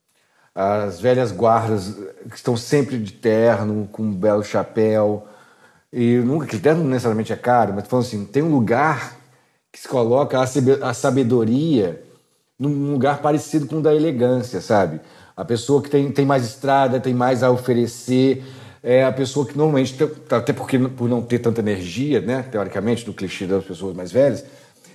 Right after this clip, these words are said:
são pontuais no que falam, mas são super assertivos. A, as mulheres, né, da velha guarda, os homens da velha, das velhas guardas.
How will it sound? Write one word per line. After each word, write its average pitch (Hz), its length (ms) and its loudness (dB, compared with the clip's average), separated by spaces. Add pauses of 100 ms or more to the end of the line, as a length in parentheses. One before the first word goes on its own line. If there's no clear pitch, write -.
são 131 180 0
pontuais 123 880 0
no 110 160 -6
que - 140 -14
falam, 120 480 0
mas 117 220 -2
são 113 180 -4
super 127 340 0
assertivos. 113 920 0 (440)
A, 120 280 0
as 104 120 0
mulheres, 113 680 2
né, 117 100 2
da 113 80 4
velha 110 220 2
guarda, 107 800 0
os 107 180 -2
homens 117 260 0
da 110 80 -2
velha, 107 280 -2
das 107 180 -6
velhas 101 300 -2
guardas. 107 580 0